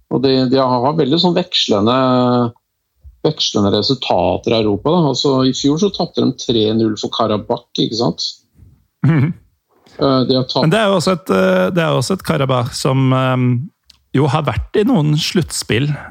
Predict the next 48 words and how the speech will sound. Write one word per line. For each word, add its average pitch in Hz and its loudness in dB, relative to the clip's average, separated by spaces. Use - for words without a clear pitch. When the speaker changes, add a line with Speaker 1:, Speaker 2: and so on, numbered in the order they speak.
Speaker 2:
eh, 143 2
de 143 0
siste 131 -2
årene, 135 2
så 165 0
det 160 0
er 135 -2
ikke 131 0
Speaker 1:
Ja, 131 2
de 123 0
er 110 -2
ikke 160 -2
kokos, - -2
de 127 -2
er 110 -2
ikke 127 -2
det. 117 -2
Men 147 2
det 151 2
er 160 -2
bare 151 0
sånn 160 2
Speaker 2:
Men, 160 2
men 151 2
point 165 0
taken. 120 -4
Speaker 1:
Nei, 170 2
altså, 180 2
for - 0
det 170 2
er 165 2
liksom 156 2
sånn, 147 2
de 147 2
har 147 2
også 156 0
ryket 120 0
for 120 0
Dudelange, 123 0
ikke 123 0
sant, 131 -4
her, 123 0
eh, 127 -4
for 127 0
noen 120 2
år 113 -4
siden. 127 0
Speaker 2:
Mhm. 139 2